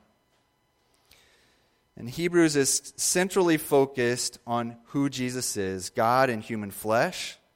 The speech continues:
God's complete revelation of salvation, God's Savior, sufficient Savior, God's final blow of defeat to sin and death, um,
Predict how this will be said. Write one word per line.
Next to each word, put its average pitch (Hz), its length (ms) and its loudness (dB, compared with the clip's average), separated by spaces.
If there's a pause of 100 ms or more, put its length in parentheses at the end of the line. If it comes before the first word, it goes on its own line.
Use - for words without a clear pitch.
(1080)
God's 110 320 -2
complete 123 640 -4
revelation 113 760 -2
of 104 120 -8
salvation, 113 840 -6 (960)
God's 95 480 -4 (240)
Savior, 120 600 -2
sufficient - 840 -10
Savior, 123 680 -4 (960)
God's 131 280 4
final 123 440 2
blow 110 680 2 (240)
of 110 180 -6
defeat 117 540 -8
to 110 120 -6
sin 117 320 -4
and 98 160 -8
death, 104 480 -4 (1500)
um, 98 400 -6